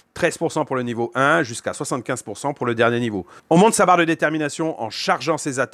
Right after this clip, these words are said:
et on augmente son niveau une fois celle-ci pleine et en lançant votre hache sur l'ennemi.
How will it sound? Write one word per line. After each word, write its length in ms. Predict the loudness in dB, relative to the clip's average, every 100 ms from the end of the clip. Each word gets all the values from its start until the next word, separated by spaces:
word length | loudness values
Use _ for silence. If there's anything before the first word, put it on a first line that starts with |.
| 0 0
et 80 | -6
on 160 | -6 -4
augmente 320 | -2 -4 -4
son 160 | -8
niveau 320 | -8 -4 -4 -2
une 120 | -6
fois 160 | 0 0
celle-ci 400 | 0 -4 -6 -8
pleine 380 | -2 2 2 2 4
et 80 | 6
en 80 |
lançant 500 | 8 8 6 4 2
votre 360 | 4 0 2 4
hache 180 | 4 2
sur 180 | -2 -2
l'ennemi. 320 | -2 -8